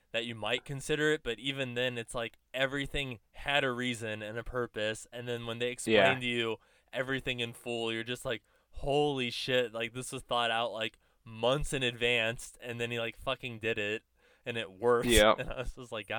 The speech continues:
Speaker 1: damn it."
Speaker 2: <laughs> Yeah. Yeah. That was, that was definitely my favorite part.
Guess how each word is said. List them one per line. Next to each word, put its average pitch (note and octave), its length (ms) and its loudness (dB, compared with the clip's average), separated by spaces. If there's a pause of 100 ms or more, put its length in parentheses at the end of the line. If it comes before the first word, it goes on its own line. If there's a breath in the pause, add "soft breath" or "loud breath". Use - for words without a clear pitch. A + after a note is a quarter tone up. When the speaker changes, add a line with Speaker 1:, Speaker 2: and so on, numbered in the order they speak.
Speaker 1:
damn - 460 6
it." - 100 -12 (120)
Speaker 2:
<laughs> B2 60 -10 (920 loud breath)
Yeah. F#2+ 360 6 (560 loud breath)
Yeah. E2 320 0 (320)
That A2+ 160 8
was, G#2 300 4
that A2+ 280 10
was A#2 200 4
definitely G#2+ 400 4
my G2 80 2
favorite G2 320 -4
part. G#2 300 0